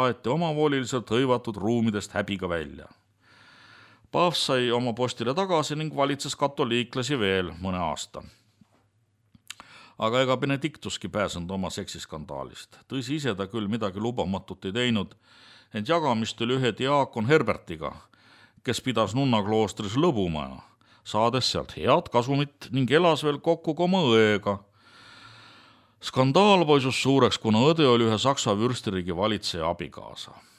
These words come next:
Õe venna armastusest sündinud lapsuke tuli asja varjamiseks surmata, ent midagi ei aidanud.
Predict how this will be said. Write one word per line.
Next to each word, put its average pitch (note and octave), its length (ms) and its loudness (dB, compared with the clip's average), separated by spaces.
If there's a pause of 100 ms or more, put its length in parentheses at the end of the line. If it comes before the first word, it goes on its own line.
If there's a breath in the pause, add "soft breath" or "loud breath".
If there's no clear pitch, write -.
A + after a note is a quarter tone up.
(480 soft breath)
Õe A#2 260 2
venna A2+ 380 2
armastusest C#3 560 -4
sündinud A#2 460 -2
lapsuke G2+ 480 -6 (480 loud breath)
tuli A2 180 -2
asja C3+ 300 0
varjamiseks G#2+ 520 -2
surmata, - 580 -6 (520 soft breath)
ent F2+ 140 -6
midagi A2+ 320 0
ei G#2+ 100 2
aidanud. E2+ 380 -6